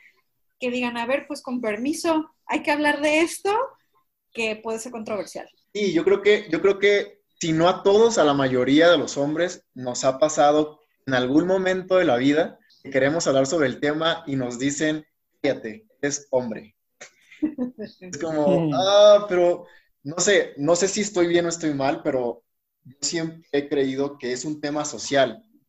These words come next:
Speaker 2: Y como social nos corresponde como atacarlo y analizarlo y reflexionarlo tanto a hombres como mujeres, porque hombres y mujeres convivimos en la misma sociedad.
Speaker 1: Así es.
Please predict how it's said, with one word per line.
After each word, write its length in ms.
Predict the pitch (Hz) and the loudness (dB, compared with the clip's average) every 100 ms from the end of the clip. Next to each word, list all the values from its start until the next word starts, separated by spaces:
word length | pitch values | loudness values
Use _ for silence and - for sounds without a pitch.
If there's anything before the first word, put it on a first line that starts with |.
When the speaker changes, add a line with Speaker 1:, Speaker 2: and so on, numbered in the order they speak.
| _ | _
Speaker 2:
Y 80 | _ | _
como 200 | 143 143 | -10 -8
social 580 | 139 123 139 139 156 156 | -10 -8 0 2 2 -4
nos 200 | 139 139 | -10 -8
corresponde 580 | - 127 117 - 131 143 | -6 -6 -8 -8 -8 -6
como 320 | 151 143 131 | -8 -8 -6
atacarlo 560 | 120 - 113 131 131 139 | -6 -6 -4 -2 -2 -2
y 60 | 143 | -6
analizarlo 540 | 127 110 104 127 131 | -6 -10 -8 -6 -6
y 20 | |
reflexionarlo 680 | 127 127 104 113 120 127 135 | -12 -16 -18 -10 -8 -6 -6
tanto 260 | 131 110 110 | -8 -8 -10
a 40 | |
hombres 220 | 120 139 | -10 -12
como 160 | 139 135 | -10 -8
mujeres, 480 | 135 135 151 143 - | -8 -4 -4 -4 -10
porque 220 | - - 131 | -12 -8 -2
hombres 300 | 135 160 180 | -2 -2 -6
y 40 | |
mujeres 360 | 170 175 170 170 | -6 -4 -4 -4
convivimos 420 | 120 107 139 139 | -8 -8 -8 -8
en 60 | 131 | -8
la 100 | 113 | -10
misma 300 | 117 123 127 | -10 -10 -12
sociedad. 560 | 120 - 175 202 139 _ _ | -12 -8 -4 -2 -4 _ _
Speaker 1:
Así 260 | 208 202 240 | -14 -12 -10
es. 120 | 226 | -12